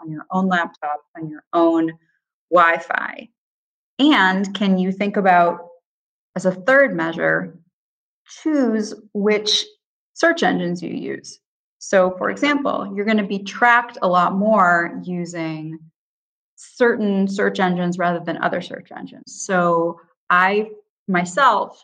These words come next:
have largely stopped using Google, especially when I'm at work, and I use search engines like DuckDuckGo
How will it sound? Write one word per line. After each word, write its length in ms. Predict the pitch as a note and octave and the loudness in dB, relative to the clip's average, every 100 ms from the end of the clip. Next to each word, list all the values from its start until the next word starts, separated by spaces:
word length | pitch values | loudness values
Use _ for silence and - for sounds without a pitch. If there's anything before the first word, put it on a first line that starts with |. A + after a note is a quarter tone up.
| _ | _
have 200 | G3 F3+ - _ _ _ _ | -6 -6 -10 _ _ _ _
largely 420 | F#3+ F#3+ F#3 F3+ F3 | 0 2 0 -4 -8
stopped 420 | - E3 D#3 - | -2 -2 -2 -6
using 440 | F3+ F3+ E3 E3 | -10 -8 -8 -8
Google, 560 | E3 G3+ G3+ C#4 D4+ - | -4 -4 0 0 -2 -8
especially 460 | G#3 D#3+ F#3 F#3+ F#3 | -12 -4 -4 -4 -4
when 160 | E3+ | -2
I'm 160 | E3 E3+ | -2 -2
at 120 | - | -2
work, 360 | E3+ D#3+ D#3+ - | -2 -4 -4 -6
and 200 | F3 D#3 - | -4 -4 0
I 200 | E3 F3 | 0 0
use 680 | F3 E3+ E3+ E3 D#3+ D#3+ | -2 -4 -2 -2 -2 -4
search 240 | E3+ E3 E3 | -4 -2 0
engines 420 | D#3+ D#3+ D#3 D#3 | -2 0 -2 -4
like 220 | D#3 D3+ - | -8 -10 -4
DuckDuckGo 1080 | D#3+ - - - - A3+ G#3+ G3+ G3+ G3+ | -6 -6 -14 -14 -2 2 4 4 4 2